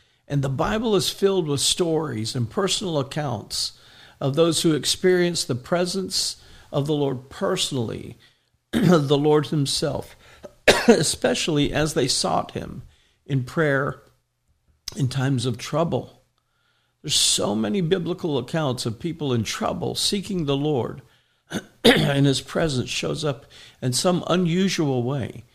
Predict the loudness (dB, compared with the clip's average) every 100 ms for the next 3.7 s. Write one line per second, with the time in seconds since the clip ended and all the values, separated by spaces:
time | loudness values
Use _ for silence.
0 | _ _ _ _ -6 -2 0 0 0 0
1 | 0 0 0 0 0 0 0 0 0 0
2 | 2 2 2 2 2 2 0 -2 -2 0
3 | 0 -2 -2 0 2 0